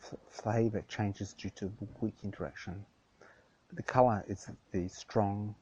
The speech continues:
and the flavor is weak. Equalize, uh, the number of known quarks with the number of known leptons,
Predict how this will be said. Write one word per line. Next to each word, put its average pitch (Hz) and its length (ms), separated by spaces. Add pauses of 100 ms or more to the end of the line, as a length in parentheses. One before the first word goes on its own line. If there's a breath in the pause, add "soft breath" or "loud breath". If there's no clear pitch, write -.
(160)
and 101 120
the 101 60
flavor 107 580 (200)
is 101 200 (360)
weak. - 300 (1000 loud breath)
Equalize, 120 440 (200)
uh, 107 380 (480)
the 113 100
number 127 240
of 107 120 (120)
known 113 280
quarks - 540 (340 soft breath)
with 120 160
the 117 60
number 113 380 (160)
of 92 400 (3750 soft breath)
known 110 200
leptons, 107 600